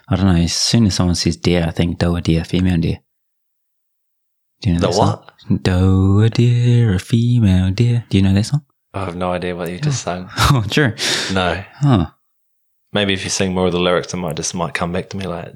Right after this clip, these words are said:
Speaker 1: It's
Speaker 2: "Doe."
Speaker 1: like, you know how there's do, re, mi, fa, sol, la, si, do?
Speaker 2: Yep.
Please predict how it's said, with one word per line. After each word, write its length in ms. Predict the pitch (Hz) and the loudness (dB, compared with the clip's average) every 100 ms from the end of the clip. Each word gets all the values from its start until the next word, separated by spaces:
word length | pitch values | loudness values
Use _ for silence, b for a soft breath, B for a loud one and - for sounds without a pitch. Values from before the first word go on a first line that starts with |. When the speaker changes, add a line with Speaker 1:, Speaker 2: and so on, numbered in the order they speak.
| - | -2
Speaker 1:
It's 180 | 90 | 0
Speaker 2:
"Doe." 60 | 90 | 2
Speaker 1:
like, 320 | 92 95 - | 0 -2 0
you 60 | 98 | 2
know 120 | 98 | 4
how 180 | 95 92 | 4 4
there's 320 | 90 90 85 | 2 0 0
do, 260 | - 92 87 | 0 2 4
re, 160 | 87 | 4
mi, 160 | 87 87 | 4 2
fa, 240 | - 90 | 2 -2
sol, 200 | 87 - | -2 0
la, 80 | 87 | 0
si, 180 | 85 - | 0 0
do? 220 | 87 120 - _ | 2 0 -2 _
Speaker 2:
Yep. 280 | 90 - | -6 -6